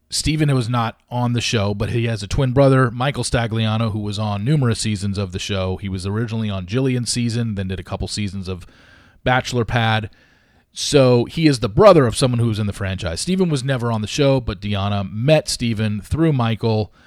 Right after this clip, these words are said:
uh, like she said, two kids. And, you know, I talk a lot about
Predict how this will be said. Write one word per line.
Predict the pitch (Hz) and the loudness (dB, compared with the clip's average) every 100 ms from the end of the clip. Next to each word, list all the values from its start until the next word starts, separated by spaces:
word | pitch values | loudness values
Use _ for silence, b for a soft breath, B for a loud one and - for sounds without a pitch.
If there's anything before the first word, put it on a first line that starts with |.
| b b - | b b -12
uh, | 87 87 | -8 -8
like | 87 - | -10 -10
she | 104 | -8
said, | - 92 90 - | -6 -4 -6 -10
two | - 131 | -4 -2
kids. | 110 120 110 107 104 - - b b b - | 0 2 2 0 -4 -8 -10 b b b -6
And, | 107 107 107 107 107 104 110 _ _ _ _ _ _ _ _ _ _ | -2 0 0 0 -2 -4 -6 _ _ _ _ _ _ _ _ _ _
you | 170 170 | 0 2
know, | 139 | 4
I | 214 | 4
talk | 247 143 | 4 2
a | |
lot | 123 131 104 | 4 2 0
about | 110 107 95 | -2 -2 -2